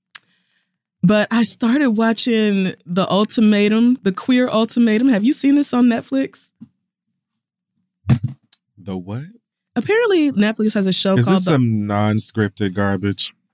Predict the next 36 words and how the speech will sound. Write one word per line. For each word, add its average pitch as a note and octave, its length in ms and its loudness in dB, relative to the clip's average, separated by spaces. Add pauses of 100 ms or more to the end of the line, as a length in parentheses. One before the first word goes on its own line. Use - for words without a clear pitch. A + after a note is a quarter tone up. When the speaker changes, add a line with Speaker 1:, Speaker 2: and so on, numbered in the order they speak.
(120)
Speaker 1:
Yes. - 720 -2 (420)
But F#3+ 380 0 (380)
apparently, A#3+ 460 0
there's G3 260 0
this F#3 160 -2
show F3 340 0
where E3 340 0 (420)
one F#3 180 2
person F#3+ 320 0
in E3+ 100 0
a E3 40 -4
couple E3+ 680 0 (240)
issues A3 280 2
an F3+ 120 0
ultimatum F3 560 0
to F3+ 100 -2
the E3+ 80 0
other E3 180 0
one, E3 120 0
like, D#3 160 -2
"We F3+ 60 0
need E3+ 100 2
to E3 60 0
get D#3+ 160 0
married D#3+ 260 4
or D3+ 60 2
to D#3 40 0
break D#3 260 -2
up." F3 280 -4 (480)
And F#3 100 0
so F#3 140 0
they F3+ 140 2
go G#3 560 0 (180)
here G3+ 420 2
to F#3 120 -2
this F3+ 240 0